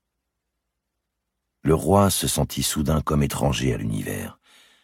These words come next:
Il éprouva une sorte d'étourdissement, de vacillement sur sa selle. Il n'y prit pas garde, car il était robuste,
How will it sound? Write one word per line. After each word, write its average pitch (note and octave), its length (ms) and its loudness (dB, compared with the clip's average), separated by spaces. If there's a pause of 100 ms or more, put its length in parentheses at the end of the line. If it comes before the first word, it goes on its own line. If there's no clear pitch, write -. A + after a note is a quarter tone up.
(440)
Il D#2 120 2
éprouva D2+ 400 2
une C2 100 2
sorte - 400 -4
d'étourdissement, C2 920 -2 (100)
de C2 140 -4
vacillement C2 720 0
sur - 180 -8
sa - 140 -6
selle. - 400 -10 (960)
Il E2 140 4
n'y F2 120 4
prit D#2+ 140 -2
pas E2 160 2
garde, F2+ 480 4
car A1+ 200 0
il A#1 100 -2
était B1 160 -6
robuste, C#2 560 0